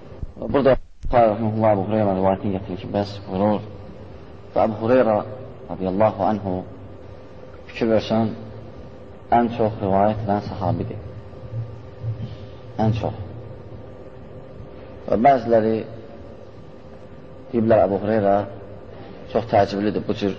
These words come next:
çox rivayət eləsin. Deyirlər, beş min. Yəni, gör ki, beş min rivayət edir və təəccüblənirlər. Lakin bu təəccüblü deyil. Elə,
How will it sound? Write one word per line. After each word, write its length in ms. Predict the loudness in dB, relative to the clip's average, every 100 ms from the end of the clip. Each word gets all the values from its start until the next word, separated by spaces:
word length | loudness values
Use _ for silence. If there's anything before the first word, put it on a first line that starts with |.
| -8 -16 -18 -4
çox 160 | -2 2
rivayət 340 | 6 6 4 -4
eləsin. 300 | -10 -12 -14 -16 -18 -18 -18 -18 -18 -18 -18 -18 -18 -18 -12
Deyirlər, 260 | 0 4 6 4
beş 160 | 2 0
min. 160 | -6 -8 -16 -18 -18 -18 -18 -18 -16 -16 -18 -18 -18 -16 -4
Yəni, 200 | -2 0 2
gör 80 | 0
ki, 140 | 2
beş 180 | 0 2 -2
min 160 | -2 -4 -12 -16 -16 -16 -18 -18 -18 -18 -18 -18 -2
rivayət 340 | 6 6 6 2
edir 200 | 0 2 4
və 80 | 2 2
təəccüblənirlər. 680 | 0 2 2 4 2 0 2
Lakin 280 | 2 0 -4 -6 -16 -16 -16 -18 -18 -18 -16
bu 120 | -8 4
təəccüblü 400 | 4 4 2 4
deyil. 240 | 4 4 -2 -14 -16 -18 -18 -16 -16 -16 -16 -16 -18 -18 0
Elə, 240 | 6 6